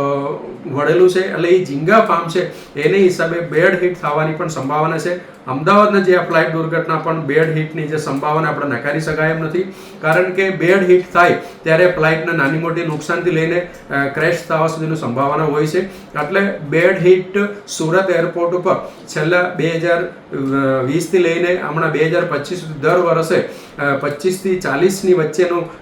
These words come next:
જે આંકડાઓ બેડ હીટમાં બેસે છે, એટલા માટે આ બેડ હીટ એવોઇડ કરવા માટે ઝીંગા ફાર્મની પણ તાલે-, તાત્કાલિક નિકાલ કરવા માટેનું જરૂરી છે. એ પણ મારું આ પત્રની અંદર લખ્યું છે.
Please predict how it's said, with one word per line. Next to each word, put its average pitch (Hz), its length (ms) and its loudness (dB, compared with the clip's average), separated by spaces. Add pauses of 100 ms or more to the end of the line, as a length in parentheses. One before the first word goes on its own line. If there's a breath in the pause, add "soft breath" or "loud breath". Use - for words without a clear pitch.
જે 151 100 0
આંકડાઓ 170 540 2
બેડ 165 320 2
હીટમાં 165 340 -4
બેસે 135 300 -2
છે, - 460 -4
એટલા 190 220 0
માટે 175 420 2 (180)
આ 143 140 -2
બેડ 175 380 2
હીટ 180 200 6
એવોઇડ 170 480 -2
કરવા 160 240 0
માટે 160 280 -4
ઝીંગા 135 320 -2
ફાર્મની 160 360 -2
પણ 175 220 -2
તાલે-, 151 320 0
તાત્કાલિક 160 580 -2
નિકાલ 180 400 2
કરવા 156 280 -2
માટેનું 147 360 -4
જરૂરી 139 340 -4
છે. 190 420 -4
એ 151 100 -6
પણ 180 220 0
મારું 165 220 0
આ 160 40 4
પત્રની 160 400 -2
અંદર 156 200 -2
લખ્યું 139 320 -2
છે. 190 100 -4